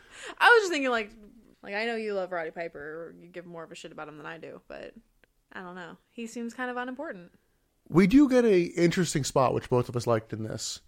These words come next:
Speaker 2: So, Scott Steiner removes the turnbuckle pad, and they are sliding the pad on and off when people whipped into the corner
Speaker 1: Mm-hmm.
Speaker 2: to hide the ref from seeing it.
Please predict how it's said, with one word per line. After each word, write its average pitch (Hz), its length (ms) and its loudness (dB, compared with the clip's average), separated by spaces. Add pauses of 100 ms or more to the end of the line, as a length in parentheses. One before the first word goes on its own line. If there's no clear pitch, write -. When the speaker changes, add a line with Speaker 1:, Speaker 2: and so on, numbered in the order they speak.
(380)
Speaker 2:
So, 160 520 6 (300)
Scott 196 320 4
Steiner 208 260 4
removes 151 440 6
the 135 80 -2
turnbuckle 127 600 2
pad, 107 380 -2 (580)
and 147 360 4 (120)
they 151 280 6
are 156 440 4
sliding 185 800 2
the 165 60 2
pad 151 460 2
on 135 220 4
and 131 100 2
off 131 340 0
when 120 100 -4
people 127 220 -2
whipped 127 420 0
into 131 160 2
the 123 80 -2
corner 143 480 -2
Speaker 1:
Mm-hmm. 254 500 -6
Speaker 2:
to 156 120 2
hide 147 300 4
the 147 100 6
ref 139 200 6
from 120 200 -6
seeing 113 340 -2
it. 117 220 -10